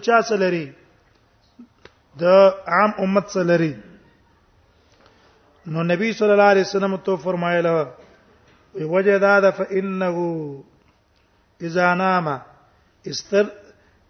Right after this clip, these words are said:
اذا نام، وی کله چې سړی اوده شي، نبی صلی الله علیه وسلم فرمایله چې ان الوضوء لا یجب، اودس نه واجبېږي، الا علی من، من نام مضطجعا،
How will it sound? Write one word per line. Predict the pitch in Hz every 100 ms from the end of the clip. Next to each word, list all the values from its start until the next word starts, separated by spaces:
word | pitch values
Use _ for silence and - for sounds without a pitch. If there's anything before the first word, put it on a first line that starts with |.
| -
اذا | 165 175 175
نام، | 185 214 214 208 170 - _ _ _ _ _ _ _ _ _ - - _ _ _
وی | 156 165
کله | 160 220 247
چې | 208 196
سړی | 220 233 214
اوده | 202 214
شي، | - 160 113 _ _ _ _ _ _ _ _ _ -
نبی | 160 190
صلی | 202 202
الله | 190 196
علیه | 190
وسلم | 180 202 185
فرمایله | 160 208 226 220 214 185 147 - - _ _ _ _ _ _ _ _ _ _ _
چې | - 180
ان | 196 214
الوضوء | 202 202 190 208 214
لا | 190 190 190
یجب، | 175 175 127 _ _ _ _ _ 160
اودس | 170 180 202 214
نه |
واجبېږي، | 226 220 208 202 190 208 190 202
الا | 202 202 196 190
علی | 190 190
من، | 190 190 196 -
من | 185 190
نام | 190 190 185
مضطجعا، | 175 - 185 180 180 170